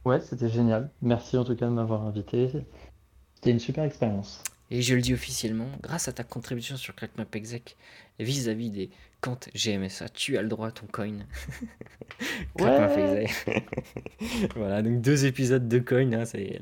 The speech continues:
Speaker 2: là, ça, on, on est, on est sur une petite trend, là, hein, c'est <laughs> Quant à moi, chères auditrices, auditeurs, je vous remercie beaucoup,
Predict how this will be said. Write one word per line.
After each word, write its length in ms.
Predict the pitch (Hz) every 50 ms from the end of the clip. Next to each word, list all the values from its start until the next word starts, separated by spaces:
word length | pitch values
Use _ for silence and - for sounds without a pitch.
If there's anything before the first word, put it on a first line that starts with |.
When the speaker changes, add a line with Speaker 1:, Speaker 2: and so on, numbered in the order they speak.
| - -
Speaker 2:
là, 80 | - - - -
ça, 180 | - - - -
on, 120 | - 135 - -
on 220 | - 123 117 113 117
est, 140 | 131 127 117
on 140 | 120 117
est 60 | 131 131
sur 180 | - - 117
une 80 | 117 117
petite 300 | - 120 - 123 - -
trend, 320 | - - 98 95 95 92 92
là, 100 | 92 101
hein, 140 | 113 113
c'est 180 | 110 - - - -
<laughs> 40 | 110 - - - - - - - 127 - - - - - - - - _ _ _ _ - _ _ _ -
Quant 120 | - 156 -
à 80 | 165 165
moi, 180 | 175 185 180
chères 380 | 165 - - - 127 113 113 123
auditrices, 500 | 127 120 120 113 - 123 127 123 - -
auditeurs, 440 | 104 98 98 101 - - 117 110 104
je 180 | 117 113 - 160
vous 220 | 160 147 135 120
remercie 380 | 107 98 98 - - - - 104
beaucoup, 500 | 98 101 104 95 - - - 123 120